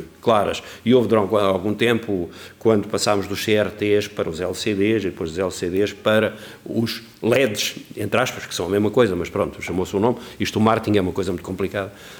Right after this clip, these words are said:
mas pronto. Depois, para o oled, portanto, todas as plasmas, tudo isso nós, portanto, fomos adaptando, me-, olhando para cada lado,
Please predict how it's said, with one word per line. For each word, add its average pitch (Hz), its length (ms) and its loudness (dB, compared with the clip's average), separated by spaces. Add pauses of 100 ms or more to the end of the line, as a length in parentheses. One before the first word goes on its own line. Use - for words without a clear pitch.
(100)
mas 101 100 -6
pronto. 85 280 -6
Depois, 107 380 2
para 120 180 4
o 123 40 8
oled, 127 480 6
portanto, 117 500 2
todas 175 280 6
as 113 220 2
plasmas, 120 640 2 (220)
tudo 151 180 2
isso 170 160 2
nós, 175 360 4 (300)
portanto, 147 200 2
fomos 160 320 2 (160)
adaptando, 151 1040 4
me-, 117 560 0 (220)
olhando 160 320 8
para 123 80 2
cada 113 200 6
lado, 147 540 4